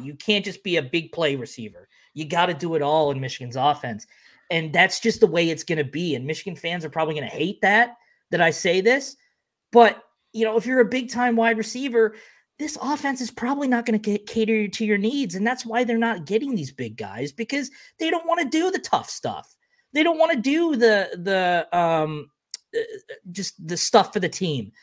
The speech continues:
They wanna get theirs. And you will get theirs if you are with the team and do things for the team to help the team. I mean, yeah, Michigan's gonna throw the ball, and,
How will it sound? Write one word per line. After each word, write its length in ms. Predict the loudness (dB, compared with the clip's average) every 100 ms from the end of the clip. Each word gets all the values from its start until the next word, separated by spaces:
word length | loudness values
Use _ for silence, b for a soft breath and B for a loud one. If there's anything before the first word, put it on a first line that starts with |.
| b
They 100 | 2
wanna 200 | 4 4
get 260 | 4 4 4
theirs. 520 | 4 6 6 4 -6 -18 _ _ 0
And 360 | 2 2 -2 -6 _ _ _ _ -4
you 220 | 4 4
will 240 | 6 6
get 300 | 8 6 6
theirs 440 | 2 2 2 0 -4 b b -2
if 280 | -2 -2
you 440 | 0 2 4 2 -2 _ _ _ _ _ -2
are 120 | 2
with 280 | 6 6 6
the 80 | -6
team 320 | -2 -2 -2
and 160 | -4
do 200 | 0 2
things 320 | 2 0 -2 -4
for 120 | -6
the 80 | -6
team 280 | -4 -2
to 80 | 0
help 240 | 0 0 -2
the 60 |
team. 320 | -8 -10 -10 -20 _ _
I 60 | -6
mean, 160 | -4 0
yeah, 200 | 4 4
Michigan's 360 | 2 -6 -6
gonna 140 | -4 -4
throw 240 | -2 0
the 80 | 0
ball, 540 | 2 4 4 4 -2 b b b b _ _
and, 380 | -2 0 0 -4